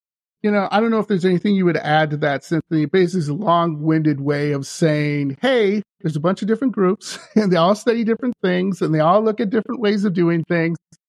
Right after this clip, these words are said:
and it's not as strange as, and hidden, I think, as it seems,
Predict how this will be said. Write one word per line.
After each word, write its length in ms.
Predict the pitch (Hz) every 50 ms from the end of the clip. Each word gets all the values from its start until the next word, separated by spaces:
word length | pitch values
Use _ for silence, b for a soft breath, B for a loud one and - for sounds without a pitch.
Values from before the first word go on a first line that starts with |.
| _ _ -
and 480 | - 180 180 175 175 175 170 170 170 160 -
it's 240 | 175 156 147 - - -
not 340 | 160 170 175 185 196 202 196 _ -
as 540 | 165 151 151 151 147 143 143 147 139 131 - _ _ _ _ _ _ - _ _ _ _ _ _ _ _ _ _ _ -
strange 760 | - - - 185 180 185 190 190 185 180 180 180 165 156 - - -
as, 580 | 156 147 143 143 139 135 135 131 127 131 139 _ -
and 300 | 170 156 160 170 160 156 -
hidden, 540 | - 202 302 381 269 151 139 143 147 170 180 - -
I 200 | 135 139 147 151 _ -
think, 220 | 110 110 135 139 - _ _ _ _ _ _ _ _ -
as 260 | 165 170 170 160 139
it 80 | 147 -
seems, 460 | - - 240 226 185 139 123 120 139